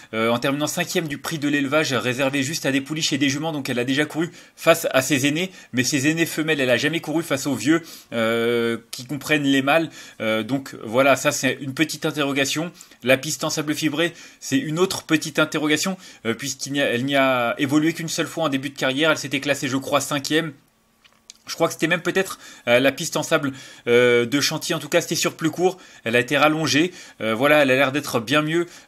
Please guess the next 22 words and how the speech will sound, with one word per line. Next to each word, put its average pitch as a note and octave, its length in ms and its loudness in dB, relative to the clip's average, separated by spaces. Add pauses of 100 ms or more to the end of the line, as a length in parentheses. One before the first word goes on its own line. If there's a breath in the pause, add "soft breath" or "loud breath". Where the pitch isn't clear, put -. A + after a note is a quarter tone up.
euh, A#2+ 140 4
sur C3 240 -2
des, C#3 120 0
euh, B2+ 200 2
parcours C#3+ 420 -2
de C3+ 100 0
longue C#3+ 220 0
haleine. D3+ 240 2
Elle C3 100 2
a B2+ 60 4
l'as, D3+ 400 0 (160 loud breath)
euh, A#2 160 0
derrière, C3 540 -2 (200 loud breath)
euh, A2+ 320 -4
dans C3 140 2
les C3+ 80 2
stalles C#3 200 0
de C3+ 80 0
départ. C3 460 2 (320 soft breath)
Voilà, B2 280 6
Gérald C3 360 2
Mossé, C#3+ 440 -2